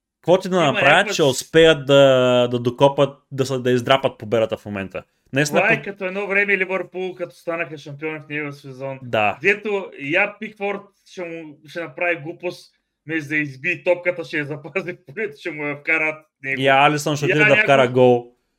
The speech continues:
Speaker 2: Или, да, или я някой, а, ще се спъни там, а, и ще дадат някаква елементарна дуспа, за, като за Мани даваха тогава. И си викам: „Тая година Арсенал,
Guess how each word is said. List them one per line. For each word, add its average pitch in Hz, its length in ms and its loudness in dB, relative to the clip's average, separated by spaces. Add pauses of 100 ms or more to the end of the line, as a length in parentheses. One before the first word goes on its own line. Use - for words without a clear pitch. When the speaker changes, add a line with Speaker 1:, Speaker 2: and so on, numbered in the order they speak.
(580)
Speaker 2:
Или, 190 500 -4
да, 180 320 2
или 185 380 -6
я 202 140 2
някой, 208 540 -4
а, 180 520 -2
ще - 300 -20
се 156 200 -14
спъни 185 600 -6
там, 170 320 -6
а, 170 220 -6
и 165 80 -8
ще 151 120 -18
дадат 165 280 -8
някаква 156 240 -10
елементарна 139 640 -8
дуспа, 139 420 -8
за, 123 360 -10
като 127 140 -14
за 120 120 -14
Мани 123 260 -12
даваха 113 440 -10
тогава. 110 480 -14 (760)
И 156 60 -20
си - 160 -20
викам: 202 320 -12 (200)
„Тая 170 260 -2
година 143 240 -10
Арсенал, 147 840 -10